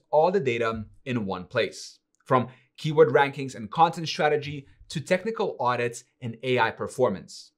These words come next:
You can literally see how your site performs on Google, Bing, Chat G P T, and more, all from one dashboard. That said, there are a few downsides.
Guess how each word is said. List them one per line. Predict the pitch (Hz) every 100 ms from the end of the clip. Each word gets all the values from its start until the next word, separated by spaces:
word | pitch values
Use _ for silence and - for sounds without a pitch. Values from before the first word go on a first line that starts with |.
| _
You | 135
can | 285 226
literally | 185 214 220
see | - - 165
how | 120 - 170 214
your | 202
site | - 165 156
performs | - 147 - 156 139 123
on | 123 113 - _ _ 127
Google, | 185 185 170 165 -
Bing, | 107 160 156 - _ _
Chat | 170 156
G | 180
P | 202
T, | 202 - 127 123 - _ _
and | 175 196
more, | 127 113 113 113 - _ _
all | 165 131 110 113 _ _
from | 131 113
one | 104 95
dashboard. | 92 101 - - 60 - _ _
That | - 156 165
said, | 185 156 151 _ _
there | 160 151 160
are | 196
a | 196
few | 135 110
downsides. | 107 95 - - - - -